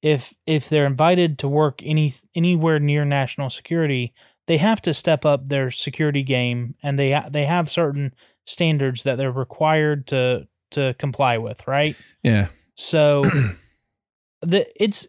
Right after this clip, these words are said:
Speaker 1: it's gonna be pretty tough to, to get through that in the first place, but part of the reason why it worked is the human element. I mean,
Speaker 2: I don't
Speaker 1: all your
Speaker 2: understand why.
Speaker 1: secure-
Speaker 2: I mean, i-, if you're dealing with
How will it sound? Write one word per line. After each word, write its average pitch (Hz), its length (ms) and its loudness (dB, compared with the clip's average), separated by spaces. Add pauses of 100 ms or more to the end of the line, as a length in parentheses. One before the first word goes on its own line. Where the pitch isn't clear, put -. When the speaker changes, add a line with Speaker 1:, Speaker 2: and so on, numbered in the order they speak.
Speaker 1:
it's 196 200 0
gonna 240 180 0
be 190 340 0 (320)
pretty 180 320 2
tough 147 440 0
to, 139 340 0
to - 160 -8
get 143 160 0
through 143 460 -2 (180)
that 135 320 2
in 131 120 -6
the 120 60 -6
first 151 320 -4
place, 127 280 -2 (180)
but 175 320 2 (500)
part 220 240 4
of 190 120 0
the 175 80 2
reason 151 340 2
why 143 420 2
it 143 120 -2
worked 196 440 0
is 151 380 0
the 143 140 -4
human 139 400 0
element. 123 420 2 (100)
I 147 60 -4
mean, 139 440 0
Speaker 2:
I 180 140 2
don't 170 300 6
Speaker 1:
all 131 80 4
your 131 100 6
Speaker 2:
understand 127 460 6
why. 117 240 6
Speaker 1:
secure- 131 180 2
Speaker 2:
I - 40 4
mean, 135 160 4
i-, 117 140 0
if 117 220 -2
you're 208 120 2
dealing 131 420 2
with 107 400 0